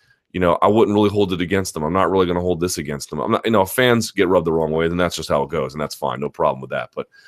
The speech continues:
all I'm saying is, how many guys are watching this right now? And how many of you guys who are past the age of, let's say, twenty-eight, twenty-nine, how many of you guys did some things when you were twenty-two and twenty-three? I don't mean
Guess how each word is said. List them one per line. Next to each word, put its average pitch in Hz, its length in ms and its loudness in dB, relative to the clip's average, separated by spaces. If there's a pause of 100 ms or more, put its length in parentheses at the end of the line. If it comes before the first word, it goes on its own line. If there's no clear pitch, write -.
(200)
all 131 120 4
I'm 113 80 4
saying 92 280 4
is, 82 200 0
how 135 160 0
many 139 180 4
guys 92 300 2
are 87 60 -2
watching 73 360 -4
this 60 160 -16
right 62 120 -12
now? 60 220 -16 (460)
And 85 80 -8
how 113 100 4
many 131 180 6
of 95 80 2
you 104 160 2
guys 85 420 4
who 92 180 -4
are 80 100 2
past 90 360 0
the 90 120 0
age 82 200 0
of, 80 80 -6
let's 82 180 -4
say, 80 140 0
twenty-eight, 76 580 -4
twenty-nine, 71 680 -10 (420)
how 120 100 0
many 135 120 8
of 104 80 4
you 104 120 4
guys 87 320 4
did 98 180 0
some 92 160 -4
things 85 220 -4
when 82 100 -6
you 82 60 0
were 78 80 0
twenty-two 85 400 -4
and 78 80 -4
twenty-three? 80 320 -4
I - 20 0
don't 117 160 0
mean 131 160 -2